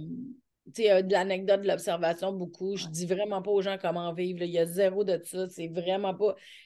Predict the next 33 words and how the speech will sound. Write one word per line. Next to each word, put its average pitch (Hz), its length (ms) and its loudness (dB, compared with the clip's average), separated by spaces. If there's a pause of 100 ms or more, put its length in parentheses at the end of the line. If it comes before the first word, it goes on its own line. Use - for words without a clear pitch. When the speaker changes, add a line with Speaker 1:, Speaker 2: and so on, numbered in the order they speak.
Speaker 1:
Si - 200 -12
je - 100 -8
te 208 140 6
parle, 226 440 2
c'est - 280 -10 (260)
Speaker 2:
À 190 80 2
travers 180 240 6
Speaker 1:
comme 302 120 8
si - 80 -6
je - 20 -4
te 185 40 0
Speaker 2:
toi, 190 140 8
Speaker 1:
racontais 226 320 2
Speaker 2:
ouais. 226 100 0
Speaker 1:
que 262 60 -6
j'étais 214 180 6
partie 190 420 0
faire, 202 360 4
euh, 180 280 2
du 170 160 -6
skidoo, 233 580 0
là, 254 140 6
puis 226 120 -6
je - 60 -10
te 190 120 2
conte 226 460 -2
pendant 202 240 4
une 202 180 2
heure 214 220 6
mon 175 260 2
trip 208 220 -4
de 185 100 2
skidoo 190 600 -2